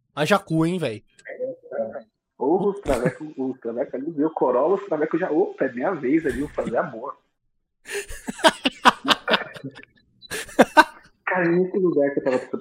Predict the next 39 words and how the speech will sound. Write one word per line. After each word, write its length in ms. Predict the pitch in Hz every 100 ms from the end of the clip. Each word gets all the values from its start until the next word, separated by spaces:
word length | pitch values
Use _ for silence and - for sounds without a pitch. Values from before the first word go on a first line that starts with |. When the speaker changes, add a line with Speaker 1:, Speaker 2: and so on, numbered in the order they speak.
| -
Speaker 2:
trabalhando, 500 | - 113 117 151 120 -
é 80 | 131
uma 160 | 151
empresa 520 | 135 - 127 139 110
que 200 | - -
de 120 | 120 147
um 120 | 156
lado 240 | 123 120
eles 200 | 113 113
têm 100 | -
um 80 | 117
empório 480 | 117 - 104 101 156 -
árabe, 460 | 101 - 117 165 226 _ _ _ _ -
onde 120 | 131
Speaker 1:
Aham. 260 | 113 110 117
Speaker 2:
tem 200 | 113 113
produto 440 | 131 120 120 123
importado, 680 | 117 123 - 113 110 117 220 _ _ _ _ _ 151
e 100 | 160
do 140 | 175
outro 240 | 185 202
lado 460 | 165 156 160 170 165
eles 220 | 160 165 -
têm 880 | 165 160 156 151 151 147 135 120 107 _ _ _ _ _ _ _ _
um 1040 | 131 131 131 123 123 117 113 110 110 110 113 -
restaurante 560 | 131 143 131 139 -
árabe, 300 | 170 127 110 - _ _ _
Speaker 1:
Aham. 320 | 123 120 110 156 _
Speaker 2:
né? 120 | 233 269 _ _ _ _ _ _ _ _
E 160 | 110 117
aí, 300 | 117 120 123
então 180 | 131 135
eu 60 | 135
trabalhava 420 | 135 135 123 127
cuidando 320 | 127 123 123
da 60 | 120
rede 180 | 123 -
social 260 | 123 117
deles, 320 | 120 120 -